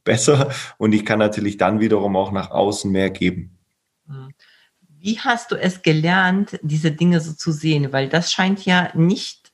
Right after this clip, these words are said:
Speaker 2: alltäglich zu sein. Also das ist etwas, woran die meisten Menschen scheitern, weil sie die Verantwortung eben an andere abgeben.
Speaker 1: Ja,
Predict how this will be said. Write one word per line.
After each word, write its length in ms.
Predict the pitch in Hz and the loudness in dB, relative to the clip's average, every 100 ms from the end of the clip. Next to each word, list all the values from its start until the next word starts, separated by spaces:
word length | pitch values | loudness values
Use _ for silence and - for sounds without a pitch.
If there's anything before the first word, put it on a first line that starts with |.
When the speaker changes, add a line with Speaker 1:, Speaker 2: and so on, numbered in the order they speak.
| _ _ _ | _ _ _
Speaker 2:
alltäglich 640 | 175 190 190 208 165 143 - | -4 -4 -2 -4 -4 -8 -8
zu 120 | 147 | -8
sein. 340 | 143 127 - - | -6 -6 -8 -8
Also 160 | 151 | -6
das 160 | 151 160 | -4 -2
ist 120 | 180 | -4
etwas, 340 | - 170 180 175 | -4 -2 0 2
woran 240 | 160 165 | 2 2
die 40 | 160 | 4
meisten 360 | 156 180 175 | 2 2 0
Menschen 300 | 160 165 - | 2 2 2
scheitern, 460 | 156 208 208 143 - - - - | -2 -2 -2 -4 -8 -14 -20 -6
weil 140 | 143 | -2
sie 80 | 156 | 0
die 80 | 156 | -2
Verantwortung 540 | - - 156 165 160 | -4 -2 0 0 -2
eben 160 | - 147 | -2 -4
an 120 | 104 | 0
andere 240 | 143 147 - | 2 2 0
abgeben. 560 | 180 - - 135 139 _ _ _ _ _ _ _ _ _ _ _ - | -2 -4 -6 -4 -6 _ _ _ _ _ _ _ _ _ _ _ -4
Speaker 1:
Ja, 200 | 104 101 | -4 -4